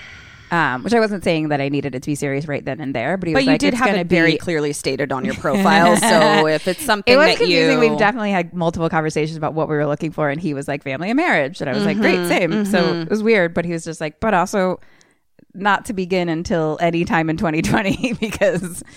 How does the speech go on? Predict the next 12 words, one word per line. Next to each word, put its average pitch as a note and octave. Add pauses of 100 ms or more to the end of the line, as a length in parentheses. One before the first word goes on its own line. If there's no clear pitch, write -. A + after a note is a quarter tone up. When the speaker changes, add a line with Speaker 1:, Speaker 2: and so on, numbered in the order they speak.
(240)
Speaker 1:
<laughs> A3+ (880)
because G3 (360)
he G3+
recently F3
was D3
out C3
of -
something." -
Speaker 2:
Yeah. E3+ (540)
Speaker 1:
Um, D#3+
Speaker 2:
It's -
fine. A3